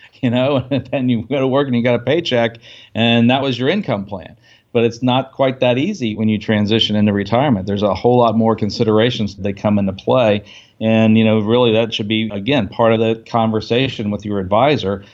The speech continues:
because it isn't just all about investments. It's what are those investments gonna do for you, and, and how are they gonna serve you, and how can you make your money work for you instead of you working for your money, and how do we make it last and give you the lifestyle that you wanna have?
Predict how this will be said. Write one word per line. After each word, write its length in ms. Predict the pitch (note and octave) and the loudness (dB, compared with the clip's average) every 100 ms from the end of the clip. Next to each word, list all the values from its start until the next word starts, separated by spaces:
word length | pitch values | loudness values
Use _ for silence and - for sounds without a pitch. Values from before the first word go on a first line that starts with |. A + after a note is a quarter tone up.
| _ | _
because 260 | - A#2 G#2 | -2 0 2
it 100 | A#2 | 2
isn't 400 | D#3 D#3+ F#2+ G2+ | 0 -2 -6 -6
just 200 | G2+ - G#2 | -10 -8 -6
all 200 | G2+ G2+ | -2 -2
about 260 | F#2+ G2 | -2 -4
investments. 540 | F#2 F2+ F2 - F2+ F2+ | -4 -6 -8 -8 -10 -8
It's 240 | F2+ - | -10 -2
what 120 | A2+ | 2
are 40 | A#2 | 4
those 180 | A#2 A2 | 2 2
investments 460 | G#2 A2+ - G#2+ | 2 0 -2 -4
gonna 200 | - G#2+ | -2 -4
do 240 | G2 A#2+ A#2 | 0 -2 -2
for 300 | - G#2+ G#2+ | -2 0 2
you, 260 | C3 B2+ | 4 4
and, 160 | A2 - - - | 2 -2 -10 -4
and 100 | G#2+ | 0
how 200 | B2 C3 | 2 4
are 60 | |
they 140 | A#2 A2 | 4 2
gonna 180 | A2+ | -2
serve 420 | G#2+ - F3+ F#3+ G#2 | -4 -4 -4 -2 -2
you, 320 | G2+ G2+ G#2 - - | -2 -2 -6 -14 -10
and 100 | G#2 | -2
how 160 | B2 C3+ | 0 2
can 120 | B2 | 2
you 100 | A#2+ | 2
make 280 | A2+ A2+ A2 | 2 0 -2
your 160 | G#2 G2+ | -2 2
money 580 | A2 B2 A#2+ A2 - - _ | 4 4 4 2 -2 -16 _
work 260 | G#2+ A#2 A#2 | 0 0 0
for 220 | - G#2+ | -4 -2
you 480 | G2+ C#3 C#3 A#2 A2+ | 0 2 4 4 2
instead 320 | G#2+ - A2+ | -2 -2 -2
of 140 | G#2+ G#2 | 0 0
you 140 | A#2 | 2
working 360 | A2+ A2 G#2+ F#2 | 2 0 -4 -8
for 160 | G2+ | -8
your 160 | F#2+ G2 | -6 -2
money, 360 | A#2+ C3 A2 | 0 2 2
and 120 | G#2+ G#2 | 0 0
how 120 | A2+ | 0
do 60 | |
we 100 | A2 | 2
make 240 | G#2+ G#2+ G#2 | 0 -2 -4
it 80 | F2 | -4
last 540 | G2 A2+ A#2 A2 - | 0 2 2 0 -2
and 200 | G2+ G2+ | -2 0
give 160 | G#2+ G#2 | 2 2
you 100 | G2 | 2
the 80 | |
lifestyle 500 | F#2 F#2+ G2+ - F#2+ | 2 0 0 -2 -2
that 120 | F#2+ - | -2 -4
you 80 | |
wanna 200 | G2 F#2+ | -2 -2
have? 340 | F2+ A2 F#2+ | 0 0 0